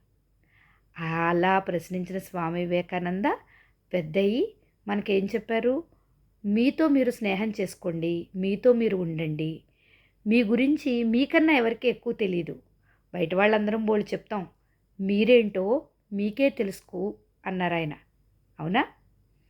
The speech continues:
అంత అద్భుతం అంటే మనల్ని మనం ప్రేమించడం అంటే, మనల్ని మనం ప్రేమించటంలో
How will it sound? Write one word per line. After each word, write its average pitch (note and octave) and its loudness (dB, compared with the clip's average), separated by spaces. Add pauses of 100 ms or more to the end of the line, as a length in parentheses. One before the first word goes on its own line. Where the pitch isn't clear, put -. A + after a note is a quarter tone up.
(1120)
అంత A#3+ 2 (400)
అద్భుతం A#3 -2
అంటే A#3 -2
మనల్ని A3 4
మనం C#4 4
ప్రేమించడం A#3 0
అంటే, G#3 -4 (680)
మనల్ని A#3 2
మనం A3 0
ప్రేమించటంలో G3+ -2